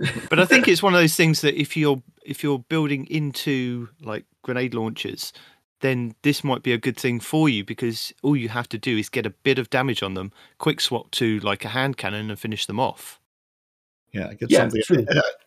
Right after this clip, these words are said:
Speaker 3: I did think it was interesting. They, they basically said, like, this isn't so much a nerf to the Fighting Lion itself, but, like, a response to the breach loading grenade launchers overall in Crucible.
Speaker 2: Right, right.
Speaker 3: So I wonder if, A, there's a, you know, there's a, they're looking at th-,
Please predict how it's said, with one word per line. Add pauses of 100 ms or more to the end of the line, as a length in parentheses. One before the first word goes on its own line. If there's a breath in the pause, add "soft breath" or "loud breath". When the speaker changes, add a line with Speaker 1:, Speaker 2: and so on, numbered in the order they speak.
(180)
Speaker 3:
I
did
think
it
was
interesting.
They,
they
basically
said,
like,
this
isn't
so
much
a
nerf (140)
to
the
Fighting
Lion
itself,
but,
like,
a
response
to
the
breach
loading
grenade
launchers (120)
overall
in
Crucible.
Speaker 2:
Right, (320)
right.
Speaker 3:
So
I
wonder
if, (140)
A, (320 soft breath)
there's
a,
you
know,
there's
a,
they're
looking
at
th-,